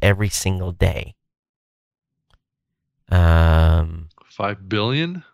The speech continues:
Speaker 1: Five billion
Speaker 2: Wow.
Speaker 1: videos are watched on YouTube. So, uh,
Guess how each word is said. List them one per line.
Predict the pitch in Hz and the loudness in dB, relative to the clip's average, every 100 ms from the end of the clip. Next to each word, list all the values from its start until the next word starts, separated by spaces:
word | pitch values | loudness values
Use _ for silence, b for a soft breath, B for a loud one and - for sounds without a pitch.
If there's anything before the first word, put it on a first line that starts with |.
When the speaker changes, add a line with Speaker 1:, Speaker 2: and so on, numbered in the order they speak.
| _ _ | _ _
Speaker 1:
Five | - - 95 101 104 95 90 | -4 0 2 2 0 -2 0
billion | 113 117 120 120 | 2 4 2 -2
Speaker 2:
Wow. | 101 | 0
Speaker 1:
videos | 110 98 90 87 | 2 4 2 2
are | 90 | 0
watched | 90 90 87 - | 0 2 0 -2
on | 85 | -6
YouTube. | 82 - | -6 -2
So, | 98 95 b b b b - | -2 -2 b b b b -6
uh, | 95 92 90 87 87 87 87 87 85 | -2 0 2 2 2 2 2 2 -2